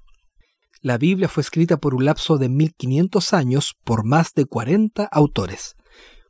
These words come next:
Muchos de ellos no llegaron a conocerse.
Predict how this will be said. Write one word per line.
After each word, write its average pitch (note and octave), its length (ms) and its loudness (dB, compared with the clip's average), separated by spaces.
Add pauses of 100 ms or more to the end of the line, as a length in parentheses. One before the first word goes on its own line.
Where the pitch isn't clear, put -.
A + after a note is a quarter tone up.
Muchos A#3+ 340 2
de F3 160 2
ellos E3 320 -2
no F#3+ 120 2
llegaron G3 420 2
a D#3+ 40 0
conocerse. - 640 0